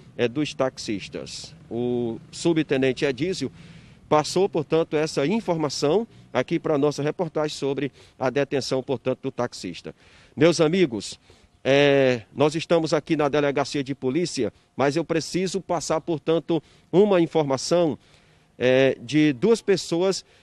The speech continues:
que a gente recebeu, é, de falecimento, certo? A Rosângela, certo? A Rosângela, uma pessoa bastante conhecida, por sinal, agente de saúde,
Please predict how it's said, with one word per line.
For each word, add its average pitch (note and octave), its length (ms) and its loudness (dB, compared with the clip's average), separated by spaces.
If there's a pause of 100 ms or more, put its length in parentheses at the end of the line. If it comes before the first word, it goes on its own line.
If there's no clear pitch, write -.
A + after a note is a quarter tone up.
(100)
que - 80 0
a D3+ 80 4
gente E3 260 -2
recebeu, D#3+ 680 -2 (360)
é, B2 120 0
de C#3+ 160 -2
falecimento, D#3 920 -2 (240)
certo? D3+ 540 -2 (420)
A A2+ 100 2
Rosângela, F#3 920 2 (180)
certo? D3 440 -2
A B2+ 60 0
Rosângela, C3 680 0
uma B2+ 200 -2
pessoa D3+ 640 0 (460)
bastante E3 500 0
conhecida, C#3+ 680 0
por D3 140 -4
sinal, C3+ 480 0 (320)
agente B2 400 0
de C#3+ 80 -4
saúde, E3 680 -2